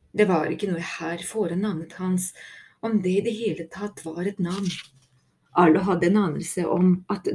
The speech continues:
det kunne være hans egentlige skikkelse. «Hva vil du?» «Møte helten.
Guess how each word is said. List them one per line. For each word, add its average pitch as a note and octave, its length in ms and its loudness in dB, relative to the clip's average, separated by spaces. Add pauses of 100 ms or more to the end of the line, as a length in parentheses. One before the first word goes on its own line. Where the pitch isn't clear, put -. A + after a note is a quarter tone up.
det G#3 320 -2
kunne F3 360 0
være F3+ 360 -2
hans F3+ 320 -2 (400)
egentlige F#3+ 580 2
skikkelse. - 560 -8 (1000)
«Hva B3+ 200 6
vil E3+ 240 4
du?» G#3+ 100 2 (880)
«Møte G3 280 4
helten. G#3 640 2